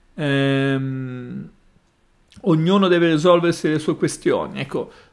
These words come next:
mm, sembrano frasi ciniche, però devi imparare a dirle. Queste ti faranno molto bene, perché imparare a dire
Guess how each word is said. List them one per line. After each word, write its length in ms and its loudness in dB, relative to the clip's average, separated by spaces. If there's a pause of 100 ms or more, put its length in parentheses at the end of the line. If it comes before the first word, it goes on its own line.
(300)
mm, 280 -12
sembrano 640 -2
frasi 420 0
ciniche, 560 -2
però 340 0
devi 200 2
imparare 460 0
a 40 0
dirle. 460 -2
Queste 320 -4
ti 120 -4
faranno 420 0
molto 300 -2
bene, 360 2
perché 280 -6
imparare 420 -2
a 40 -2
dire 380 0